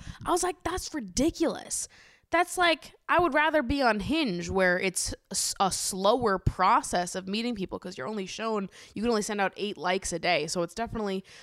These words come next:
you're not getting as many likes as you do on, like, Tinder or Bumble. But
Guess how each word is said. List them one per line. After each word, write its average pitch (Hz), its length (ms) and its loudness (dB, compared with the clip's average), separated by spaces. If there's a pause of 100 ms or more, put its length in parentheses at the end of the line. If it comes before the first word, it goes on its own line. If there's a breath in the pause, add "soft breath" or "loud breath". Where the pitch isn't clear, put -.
(120)
you're 202 140 4
not 220 280 2
getting 196 380 2 (100)
as 175 400 0
many 175 320 0
likes 160 600 2
as 165 240 0
you 180 100 -4
do 170 200 -2
on, 165 140 -2
like, 147 220 -10
Tinder 165 580 -4
or 160 60 -6
Bumble. 160 720 -4 (480 loud breath)
But 180 440 2